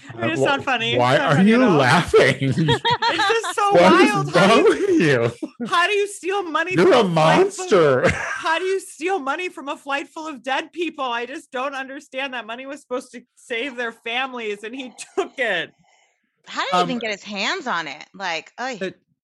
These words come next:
Speaker 1: it's all why, that's the question. That's
Speaker 2: Diana.
Speaker 1: what Sonny was questioning.
Speaker 2: Diana.
Speaker 3: Sonny.
Speaker 2: Oh, is it Sonny Houston?
Speaker 1: She's on it.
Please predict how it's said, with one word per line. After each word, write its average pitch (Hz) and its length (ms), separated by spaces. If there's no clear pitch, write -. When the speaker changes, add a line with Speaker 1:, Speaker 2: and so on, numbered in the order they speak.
Speaker 1:
it's 143 260
all 156 240
why, 165 240
that's 151 260
the 165 80
question. 233 640
That's 156 260
Speaker 2:
Diana. 135 180
Speaker 1:
what 123 120
Sonny 226 420
was 160 300
questioning. 139 720
Speaker 2:
Diana. 107 220
Speaker 3:
Sonny. - 460
Speaker 2:
Oh, 180 180
is 151 80
it - 120
Sonny 180 240
Houston? 175 680
Speaker 1:
She's 147 280
on 156 220
it. 185 240